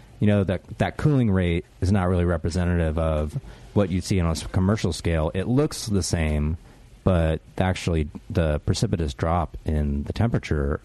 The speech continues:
of that beer isn't representative, and that, of course, has a key, key impact on the outcome of a spontaneous fermented beer. So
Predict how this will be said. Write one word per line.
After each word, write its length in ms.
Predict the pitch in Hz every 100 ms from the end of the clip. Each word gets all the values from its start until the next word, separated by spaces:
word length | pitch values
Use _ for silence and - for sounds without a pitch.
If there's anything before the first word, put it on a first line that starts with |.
| -
of 80 | 78
that 160 | 76
beer 300 | 78 73 76 - - - -
isn't 240 | 82 82
representative, 640 | 78 - 80 82 73 73
and 100 | 90
that, 200 | 113 98 -
of 80 | 110
course, 220 | - 92
has 120 | 87 78
a 80 |
key, 580 | - - 98 87 82 80 - - - - - - -
key 200 | 147 127
impact 340 | 101 104 90
on 80 | 87
the 120 | 85
outcome 440 | 82 80 87 80 80
of 220 | 85 80
a 60 | 78
spontaneous 600 | - 78 76 80 76 -
fermented 380 | 78 78 71 73
beer. 260 | 80 73 76
So 340 | 82 73